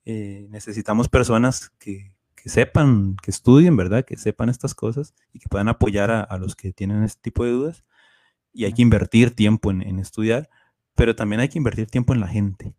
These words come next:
Speaker 1: ¿no? Todo,
Speaker 2: Muy bien.
Speaker 1: todo requiere su inversión, entonces,
Speaker 2: Ujú.
Speaker 1: ha-, hay que ser cercano. Em, bueno, me gusta mucho una frase de, de, ya, ya conoces a, a un pastor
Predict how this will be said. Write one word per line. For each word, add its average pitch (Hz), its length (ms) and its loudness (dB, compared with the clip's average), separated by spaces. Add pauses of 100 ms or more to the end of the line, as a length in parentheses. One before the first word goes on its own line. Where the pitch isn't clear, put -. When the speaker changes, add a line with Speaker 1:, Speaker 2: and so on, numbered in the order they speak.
(120)
Speaker 1:
¿no? 104 240 -10 (380)
Todo, 131 280 6
Speaker 2:
Muy 110 80 -2
bien. 117 160 6
Speaker 1:
todo 139 60 6
requiere 135 400 2
su - 80 -2
inversión, 104 560 -4 (100)
entonces, 98 600 -6
Speaker 2:
Ujú. - 40 -18
Speaker 1:
ha-, 101 240 -8
hay 101 140 -8
que - 100 -12
ser 113 340 -4 (220)
cercano. 104 880 -6 (680)
Em, 98 520 -4 (800)
bueno, 104 200 -2
me 104 100 2
gusta 92 200 0
mucho 120 280 2
una 113 180 0
frase 107 460 -4
de, 95 460 -14 (280)
de, - 220 -12 (340)
ya, 98 120 -10
ya 101 200 -6
conoces 101 400 -8
a, 95 300 -16
a - 240 -18
un 101 200 -12
pastor - 380 -4